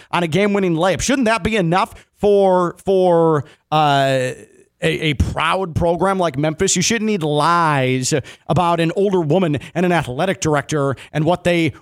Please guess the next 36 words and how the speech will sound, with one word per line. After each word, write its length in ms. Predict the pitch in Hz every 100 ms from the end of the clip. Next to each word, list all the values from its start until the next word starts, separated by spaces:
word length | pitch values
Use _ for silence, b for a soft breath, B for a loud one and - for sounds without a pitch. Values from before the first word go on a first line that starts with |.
| -
were 220 | 165 208
not 280 | 190 214 -
saying 380 | - 185 175
about 260 | 165 160 151
your 100 | 131
team. 180 | 233 208
I 40 |
mean, 140 | 208 208
he's 140 | 190
just 200 | 233 220
making 440 | 147 208 233 156
things 360 | 131 175 147 131
up. 160 | 233 190
Like, 140 | 175
Pe-, 180 | 185 226
I 140 | 196 269
thought 200 | 349 330
Penny 180 | 277 247
Hardaway 360 | 226 226 226
was 160 | 160 117
better 260 | 143 165
than 160 | 135 104
that. 160 | - _ _ b b b
I 120 | 190
thought 160 | 285
he 80 | 311
was 140 | 208 120 110 _ _ -
better 280 | 190 226 160
than 140 | 139
that, 160 | 131 139
and 120 | 151
that's 200 | 208 -
just 240 | 262 -
cheap 340 | - 240 247 -
heat 320 | - 226 -
nonsense. 880 | 151 139 180 185 - 95 _ -